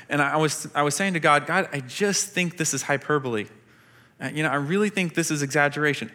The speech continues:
I don't see how a person can pray without ceasing." And it was as though God sort of grabbed me by the scruff of the neck and said, "Well, what if I said smartphone without ceasing?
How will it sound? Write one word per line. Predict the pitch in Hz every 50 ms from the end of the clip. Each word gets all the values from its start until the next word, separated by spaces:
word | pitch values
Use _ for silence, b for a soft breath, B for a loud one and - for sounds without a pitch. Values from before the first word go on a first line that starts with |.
| B B B B
I | 127
don't | 127 117 - 151 165 185 185
see | - 185
how | 170 170 160 156
a |
person | 151 - 143 131 123 - 135 131 131 127 B B B B
can | - - 131 123
pray | - - - 165 156 151 143 143 143 143 143 B B B B
without | 135 135 135 135 131 - -
ceasing." | - - 160 151 147 - - 104 107 110 123 B B B B B
And | - 143
it | 156
was | 156 165 156 151
as | 151 147
though | 143 180 190 196
God | 185 185 170 175 190 185
sort | 185 - 196 180
of | 170 147 139 131
grabbed | 156 156 160 175 180
me | 175
by | 160 165 156 147
the | 143
scruff | - - 160 156 147 -
of | 139 -
the | 147
neck | 143 139 135 135
and | - 135
said, | 131 - 151 139 131 131
"Well, | 143 139
what | 151 196 -
if | 254 -
I | - 214 208
said | - - 196 180 170 165 160 147 147 - - -
smartphone | - - - - 190 196 202 - - - 143 131 123
without | 117 110 117 110 -
ceasing? | - - 113 107 - 101 -